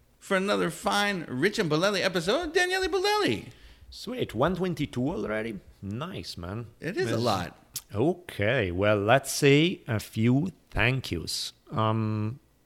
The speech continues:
Speaker 2: well, first, real quick, shout out to my friend Leo Hirai, who opened an M M A gym in L A. I think I did it in the, another episode, just in case I do it now.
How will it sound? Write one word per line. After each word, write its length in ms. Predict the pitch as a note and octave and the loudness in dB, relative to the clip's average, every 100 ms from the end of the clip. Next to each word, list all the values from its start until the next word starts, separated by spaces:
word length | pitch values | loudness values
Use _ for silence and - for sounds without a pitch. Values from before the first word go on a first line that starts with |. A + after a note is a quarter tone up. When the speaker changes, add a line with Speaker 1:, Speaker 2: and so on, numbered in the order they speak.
| _ - | _ 6
Speaker 2:
well, 200 | C#3 B2 | 6 8
first, 340 | F#3 G3 - | 4 2 4
real 240 | C3+ C3 | 6 6
quick, 240 | A2+ A#2+ - | 6 0 0
shout 300 | - A#2 A#2 | 2 4 8
out 220 | A#2 A#2 | 6 6
to 60 | A2+ | 4
my 160 | A2 | 2
friend 520 | G#2+ G#2 A2 G#2+ A2 - _ _ _ _ - | 2 2 4 4 0 -2 _ _ _ _ 2
Leo 300 | C#3 C#3 B2+ | 12 12 12
Hirai, 520 | C3 A#2+ A2+ G#2+ A2+ | 10 8 8 6 4
who 260 | A2+ A2 - | 4 0 2
opened 380 | B2 A#2 A#2 A2 | 2 4 6 4
an 120 | G#2+ | 2
M 140 | A2 A2+ | 2 2
M 100 | A2+ | 4
A 140 | A2+ | 2
gym 260 | G2+ A2 G#2+ | 4 2 2
in 140 | G#2+ | 2
L 180 | G2+ A2 | 2 4
A. 380 | D3 D3+ D3+ D3 | 6 6 4 0
I 420 | C3 G#2+ G#2+ G#2+ G#2+ | -4 0 2 2 0
think 220 | D3 C#3+ | -2 0
I 100 | B2 | 0
did 160 | A2 G#2+ | 2 2
it 140 | G#2 | 2
in 140 | G#2 | 0
the, 60 | G2 | 0
another 540 | F#2+ G2+ G2 G2+ G2+ | -2 -4 0 0 2
episode, 420 | G#2+ A2 A2+ G#2+ G2+ | 2 2 2 0 -2
just 200 | G2+ G#2+ | -4 -4
in 100 | G2+ | -2
case 220 | G#2+ F#2+ | -2 0
I 120 | F#2+ | -2
do 120 | G2 | 0
it 180 | F#2+ - | -2 -2
now. 340 | G#2+ G#2+ G#2+ | 0 2 0